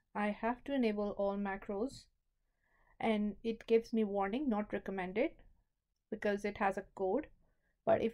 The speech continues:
I'm using the same code by myself, then I can enable it. But if I'm running someone else's presentation, I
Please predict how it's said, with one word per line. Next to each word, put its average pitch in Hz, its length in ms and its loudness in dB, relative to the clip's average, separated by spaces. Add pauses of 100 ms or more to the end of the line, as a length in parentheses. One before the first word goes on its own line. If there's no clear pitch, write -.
(120)
I'm 233 220 2
using 214 300 2
the 214 100 0
same 196 280 -2
code 196 220 -2
by 196 200 0
myself, 202 680 0 (140)
then 202 240 -2
I 202 180 -4
can 202 360 -4
enable 185 340 -2
it. 320 240 0 (440)
But 214 160 4
if 214 120 0
I'm 208 160 0
running 208 300 0
someone 196 500 -4
else's 262 260 0
presentation, 208 840 -2 (420)
I 208 480 -2